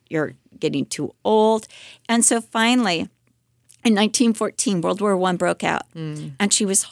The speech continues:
Speaker 1: heartsick, and I love this quote, "to hear of civilized Christian nations involved in a dreadful slaughter."
Speaker 2: Hmm.
Speaker 1: What a,
Speaker 2: Mm.
Speaker 1: what a view.
Speaker 2: Yeah, wow.
Speaker 1: And her favorite nephew died in World War, um,
Speaker 2: Mm.
Speaker 1: One.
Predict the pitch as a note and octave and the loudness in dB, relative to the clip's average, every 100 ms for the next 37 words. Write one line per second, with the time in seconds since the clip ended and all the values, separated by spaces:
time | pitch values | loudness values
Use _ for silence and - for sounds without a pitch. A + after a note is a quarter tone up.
0 | - A#3+ B3+ - - F3 F3 F3 G3 F#3+ | -4 -2 0 0 -2 -2 -2 0 0 0
1 | F3+ - F3+ - - G3 - G#3+ A#3 - | 0 0 -4 -4 -14 -14 -2 0 2 0
2 | - - - A3+ B3 C#4 C#4 D4 - - | 0 2 4 2 0 0 0 2 0 0
3 | - A3+ - - C4 A#3+ F#3+ E3 - C#3+ | -6 -2 -2 -2 0 0 2 0 -2 -4
4 | C#3 - - E3+ E3 E3 D#3+ F#3 - D3+ | -6 -8 -6 -6 -2 -2 0 -4 -8 -4
5 | D3 C#3 D3 C#3+ C#3+ - C#3+ - - C3 | -4 -4 -4 -6 -6 -8 -6 -4 -4 -6
6 | A#2+ - - _ _ _ D#3 A#2+ _ _ | -8 -10 -16 _ _ _ -12 -12 _ _
7 | _ D#3+ G#3 A3+ - _ _ _ D#3 F3 | _ -2 0 0 -2 _ _ _ -6 -2
8 | E3 D#3 C#3+ - _ _ _ _ E3 D#3 | -2 -2 -4 -4 _ _ _ _ -8 -4
9 | D#3+ D3+ - D3+ D#3 G#3+ G#3 G#3+ G3+ F#3+ | -2 -4 -6 -4 0 0 -2 -6 -6 0
10 | G3 A3 A#3+ A#3+ - - F#3 E3+ - D#3+ | 0 0 0 -2 -6 -8 -4 -4 -4 -6
11 | D3+ D#3+ - D#3 C#3+ - A#2+ - E3 D#3 | -4 -6 -6 -2 -2 -4 -8 -8 -4 -4
12 | D3 C#3 C#3 - C#2+ - _ - D3+ C3 | -4 -6 -8 -12 -14 -16 _ -8 -4 -4
13 | C3+ D#3 D3+ D3+ C#3+ - | -6 -8 -8 -2 -2 -2